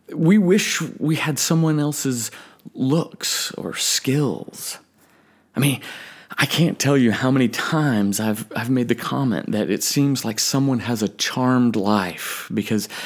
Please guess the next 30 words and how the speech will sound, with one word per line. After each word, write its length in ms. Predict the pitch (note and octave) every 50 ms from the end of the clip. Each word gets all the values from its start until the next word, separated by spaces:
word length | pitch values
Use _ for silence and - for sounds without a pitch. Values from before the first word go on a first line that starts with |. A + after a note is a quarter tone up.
| - - -
it 100 | A2 -
seems 280 | - D#3+ E3 D#3 -
like 140 | A2 G2 -
they 260 | G2 F#2+ A2 C#3+ F3
have 220 | E3 A#2 G#2 G2 -
it 100 | - -
so 240 | - A2+ G2+ G2+
easy 540 | A2 C3+ F3+ G3 F#3 D3 G#2 G#2 F#2+ F2+ E2
and 120 | E2 E2 D2
I 240 | D#2 C3+ F3 F3+
act 220 | D#3 C#3 C3 C3 -
like 180 | A#2 G2+ -
my 160 | A2+ A#2+ C#3+ D3+
life 500 | C3+ C3+ C3+ B2 A2 G#2 G2+ - - -
is 180 | G2+ F2+ - - - - - - - - - -
a, 200 | - - - -
a 40 |
total 300 | - - C3 C#3 B2+ B2
disaster, 580 | G#2 G2+ G#2+ G2+ B2+ C#3 D3+ C#3+ - - - - - - _ _ _ _
w-, 180 | - D3+ D#3+ -
which 220 | F#3+ F3 E3+ -
it's 140 | D3+ B2 -
not. 280 | E3 F3 F3+ - - - _ _ _ _ - - - - _ _ _ _ _ _ _ _ _ _ _ _ _ _ - - - -
Jealousy 1160 | B2+ A#2+ C#3 D#3+ F#3 G#3 G#3+ F3 C3 - - - B2 A2 G#2+ A2 C3 C#3+ D3 C3+ - - - - _ _ _ -
clouds 720 | - - - - - - D#3 D#3 D#3+ C#3+ C#3+ C#3+ C#3 B2 A#2+ - -
our 220 | A#2 A2+ G#2+ A2
vision 640 | G2+ G2+ A2 A#2+ B2+ A#2+ G#2+ F#2+ - - F#2+ F#2+ - _ _ - - _ _ _ _ _ _ _ _ _ _ -
to 80 | - A#2
see 240 | - - D3+ C3+
our 260 | A#2+ G2+ G2+ - -